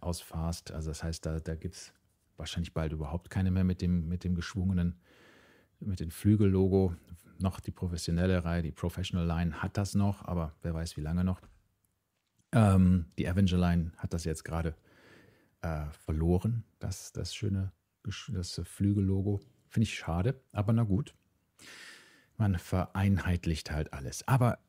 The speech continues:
wie dem auch sei, ähm, Bremont hat halt eine große Aufgabe vor sich. Mal sehen, wie sie es schaffen. Wie gesagt, achtundzwanzig Millionen Pfund, glaube ich, war das toll, umsatzstärkste Jahr. Auch da haben sie keinen Gewinn gemacht. Äh, ist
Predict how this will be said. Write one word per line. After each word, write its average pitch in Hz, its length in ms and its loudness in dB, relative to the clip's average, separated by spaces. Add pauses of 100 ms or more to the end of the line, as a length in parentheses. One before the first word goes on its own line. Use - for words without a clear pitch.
(100)
wie 127 300 4
dem 147 160 6
auch 92 120 2
sei, 80 340 -4 (140)
ähm, 95 500 4 (500)
Bremont 117 500 2
hat - 160 -2
halt 98 420 0 (1160)
eine 101 120 2
große 98 320 0
Aufgabe 82 340 -4
vor - 200 -12
sich. - 260 -14 (140)
Mal 95 200 4
sehen, 98 240 6
wie 85 60 2
sie 80 100 -6
es 80 80 -6
schaffen. - 320 -10 (300)
Wie 95 220 -4
gesagt, 82 480 -4 (260)
achtundzwanzig 92 640 -4
Millionen 87 260 2
Pfund, - 260 -2
glaube 85 200 -2
ich, 82 100 -6
war 80 60 -4
das 80 200 -6
toll, 98 280 -2 (100)
umsatzstärkste 101 800 2
Jahr. 85 320 0
Auch - 140 -10
da 90 240 0
haben 90 120 -2
sie 85 100 -6
keinen 85 260 -4
Gewinn 82 200 -4
gemacht. 80 300 -4 (840)
Äh, 95 360 4
ist - 240 -6